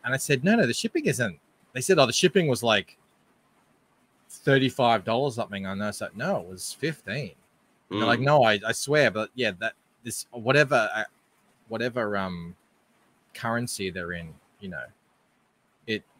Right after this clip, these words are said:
Speaker 1: it shows that instead of the U S dollars."
Speaker 2: But that,
Speaker 1: So
Speaker 2: that won't happen on this. Like, can you set it to
Speaker 1: No,
Speaker 2: whatever
Speaker 1: no, no, no, no.
Speaker 2: currency you
Speaker 1: So this
Speaker 2: want?
Speaker 1: is,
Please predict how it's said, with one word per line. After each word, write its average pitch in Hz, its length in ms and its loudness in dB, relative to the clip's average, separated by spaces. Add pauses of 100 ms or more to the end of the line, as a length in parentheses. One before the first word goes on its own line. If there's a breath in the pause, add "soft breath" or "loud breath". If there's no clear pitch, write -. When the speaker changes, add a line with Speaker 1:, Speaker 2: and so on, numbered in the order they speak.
(140)
Speaker 1:
it 110 140 -14 (160)
shows 117 520 4
that 113 360 6
instead 107 400 -4
of 92 80 -4
the 95 80 -6
U 101 260 -2
S 104 160 0
dollars." - 560 -14 (480)
Speaker 2:
But 123 100 2
that, 123 200 4
Speaker 1:
So 104 260 -2
Speaker 2:
that 120 200 4
won't 131 240 4
happen 117 340 2
on 117 160 2
this. 117 300 0
Like, 101 340 -4
can 143 180 -2
you 123 80 2
set 127 280 4
it 139 140 2
to 143 120 -4
Speaker 1:
No, 131 40 2
Speaker 2:
whatever 196 240 12
Speaker 1:
no, 208 60 12
no, 202 100 10
no, 185 160 10
no. - 0 -
Speaker 2:
currency 127 180 2
you 107 60 4
Speaker 1:
So 160 80 6
this 170 160 4
Speaker 2:
want? - 100 0
Speaker 1:
is, 190 180 2